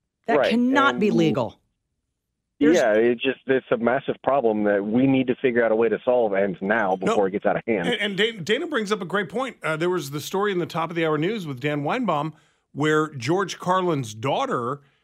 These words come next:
Speaker 3: is coming out and saying, "Hey, why don't you support, uh, current new comics and quit using my dad?" Th-, they've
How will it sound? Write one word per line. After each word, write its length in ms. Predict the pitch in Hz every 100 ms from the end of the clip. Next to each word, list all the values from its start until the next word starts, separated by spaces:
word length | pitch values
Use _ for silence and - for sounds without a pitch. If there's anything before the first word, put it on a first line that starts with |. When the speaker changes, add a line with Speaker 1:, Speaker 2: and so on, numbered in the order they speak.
| _ _ -
Speaker 3:
is 340 | 139 135 123
coming 380 | - 170 160 139
out 280 | 135 143 151
and 160 | 156 139
saying, 380 | - 147 139 131
"Hey, 420 | 151 208 190 156 -
why 200 | 131 180
don't 160 | 202
you 140 | 180 165
support, 760 | - 160 - 156 151 143 _ _ _ _ _ -
uh, 280 | 135 127 123 _
current 480 | - 214 220 196 - _
new 480 | 139 175 202 147 131 _ _
comics 680 | - 135 120 131 - - - _ _ _ _ _ _ -
and 460 | 143 147 143 143
quit 240 | - 190 190
using 420 | 160 190 170 160
my 160 | 139 131
dad?" 680 | 101 156 190 156 123 143 - _ - - - _
Th-, 140 | 143 -
they've 340 | 147 151 127